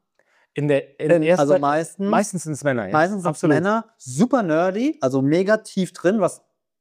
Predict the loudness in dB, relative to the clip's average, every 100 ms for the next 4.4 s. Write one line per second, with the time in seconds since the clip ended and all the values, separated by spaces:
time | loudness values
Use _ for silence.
0 | _ _ _ _ 0 0 -2 _ _ -14
1 | -6 2 2 0 -4 -4 -2 -2 -4 -8
2 | -2 -2 0 -2 -2 -2 0 2 0 0
3 | 2 2 0 -4 _ _ _ _ -6 -4
4 | -6 -6 -6 -6